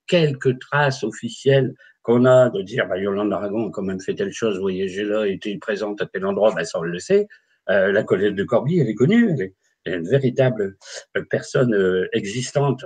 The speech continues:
donc, euh, machin, euh, le duc d'Armagnac a fait telle chose. Euh, bon, euh, bon, par exemple, à un moment, euh, Charles sept présente à Jeanne d'Arc, euh, son cousin d'Alençon. Alors, il dit, voilà, c'est mon cousin d'Alençon, duc d'Alençon.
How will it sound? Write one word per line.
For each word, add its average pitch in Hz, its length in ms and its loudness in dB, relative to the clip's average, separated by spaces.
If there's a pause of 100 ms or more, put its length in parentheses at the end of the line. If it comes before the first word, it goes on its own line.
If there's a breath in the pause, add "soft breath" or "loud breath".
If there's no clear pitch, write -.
(100)
donc, 123 280 -4
euh, 95 120 -10
machin, 165 500 0
euh, 98 300 0
le 95 60 -4
duc 110 220 -6
d'Armagnac 104 520 -2
a - 40 -10
fait 82 220 -12
telle 101 160 -12
chose. 160 340 -2 (200)
Euh, 92 160 -16 (560 loud breath)
bon, 104 340 -2
euh, 90 180 -8 (680)
bon, 113 120 2
par 104 180 0
exemple, 123 280 6
à 123 40 6
un 113 40 6
moment, 131 420 6 (300 loud breath)
euh, 101 460 2
Charles 120 360 -2
sept 131 300 -2
présente 123 480 -2
à 117 60 0
Jeanne 110 260 -2
d'Arc, 139 400 0
euh, 117 140 0
son 117 200 -2
cousin 135 640 0 (140)
d'Alençon. 120 540 0
Alors, 101 220 -4
il 104 40 -2
dit, 104 120 -4
voilà, 104 220 0
c'est 151 140 -4
mon 110 180 -2
cousin 104 280 -6
d'Alençon, 101 560 -10 (720)
duc 85 160 -6
d'Alençon. 85 600 -4